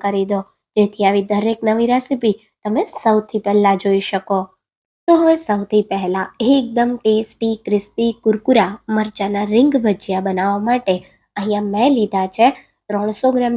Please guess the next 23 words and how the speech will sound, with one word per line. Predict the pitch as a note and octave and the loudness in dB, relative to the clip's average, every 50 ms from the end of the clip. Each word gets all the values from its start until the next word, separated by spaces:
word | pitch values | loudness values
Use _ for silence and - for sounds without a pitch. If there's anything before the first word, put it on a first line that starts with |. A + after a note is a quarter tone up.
| A3 | -4
જેટલા | G3+ F3+ - F#3 G3 B3+ D4 - - | -6 -4 0 0 0 0 -2 -4 -4
ભાવનગરી | G3 G3+ G#3+ G#3 G#3 G#3+ G3+ G3 F#3+ G3 A#3 D#4 D#4 C#4 G#3+ | -2 0 0 2 0 0 0 0 0 2 2 2 2 2 0
મરચાં. | G3 F#3+ G3 - - G3 F3+ F#3+ F#3+ - _ _ _ _ _ | 0 0 -2 -4 -4 -2 -2 -2 -4 -10 _ _ _ _ _
તો | - G3+ F#3 | -4 -2 -2
આ | F#3 F#3+ | -2 0
જે | G#3 A3 A3 A3 | 0 0 0 -2
મરચાં | A3 G#3 G#3+ - G#3+ G3+ A3+ | -4 -4 -2 -2 0 2 2
હોય | B3 A#3 G3 - _ _ _ - G#3 | 2 2 0 -2 _ _ _ -12 -10
એ | G#3 | -8
પ્રમાણમાં | - G3+ F#3+ F#3+ G3+ G3+ G3 G3+ G#3 G3+ - _ - A#3 | -6 -6 -4 -4 -4 -4 -4 -4 -6 -8 -8 _ -2 0
ઓછા | A3+ A#3 A3+ - C4 C4+ C4 | 0 0 2 2 2 2 0
તીખા | A#3 - - - A3 G3+ G3 G3+ | -4 -10 -6 -2 0 0 2 2
હોય | F#3+ F#3+ G3 - | 0 0 0 0
છે | - A#3 B3+ C#4 - _ _ _ _ _ - | 0 0 0 0 -2 _ _ _ _ _ -6
અને | A#3 A#3 A#3+ A#3+ B3 B3+ B3+ - - _ _ - - A#3 B3 | -4 -4 -2 -2 0 0 -2 -2 -4 _ _ -10 -8 -4 0
આ | C4 C#4 C#4 - - | -2 -2 -2 -4 -2
થોડા | - C#4 C4+ C#4+ C4+ F#3 F3+ F#3+ - _ _ _ - - G#3+ | 2 4 4 4 4 2 0 -4 -8 _ _ _ -4 0 0
રેગ્યુલર | A3+ A#3 A#3+ C#4+ C#4+ C#4 C#4 B3+ A3+ G3+ | 0 2 2 2 4 4 2 2 0 -4
મરચાં | F#3+ - - G3+ F#3+ - | -4 -4 -6 -8 -6 -6
કરતાં | - G3+ G3+ - A#3+ C#4+ F4 C4+ G#3 G3 | -6 -8 -6 -2 0 0 0 0 0 2
જાડા | G3+ G3 G3 F#3+ G3+ G3 F#3+ G3 | 2 0 2 2 0 0 0 -2
હોય | G3+ G3 G3+ G3 - | -4 -4 -4 -4 -4
છે, | - G3 | -6 -6